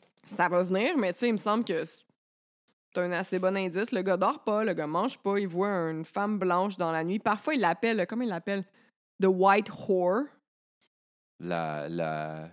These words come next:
Speaker 1: La pute blanche.
Speaker 2: Yeah, la pute blanche.
Speaker 1: <laughs> Maintenant,
Speaker 2: Aïe, aïe.
Speaker 1: comme tout son entourage refusait de boire leur sang
Speaker 2: Tant mieux.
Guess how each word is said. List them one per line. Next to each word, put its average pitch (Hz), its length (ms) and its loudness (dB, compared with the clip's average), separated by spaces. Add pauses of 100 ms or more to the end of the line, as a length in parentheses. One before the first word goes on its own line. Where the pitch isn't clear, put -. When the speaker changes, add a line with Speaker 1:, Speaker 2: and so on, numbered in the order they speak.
Speaker 1:
La 190 120 -6
pute 190 360 -6
blanche. 175 380 -4
Speaker 2:
Yeah, 82 260 -8
la 76 120 -12
pute - 320 -20
blanche. 71 200 -12 (120)
Speaker 1:
<laughs> - 1300 -10
Maintenant, 226 520 -2 (500)
Speaker 2:
Aïe, - 140 -20
aïe. - 360 -20 (400)
Speaker 1:
comme 381 120 2 (360)
tout 440 180 2
son 208 200 -2
entourage 202 680 0
refusait 226 500 0
de 247 80 -2
boire 202 480 2
leur 175 280 0
sang 175 340 -6 (1400)
Speaker 2:
Tant 67 200 -16
mieux. 69 140 -18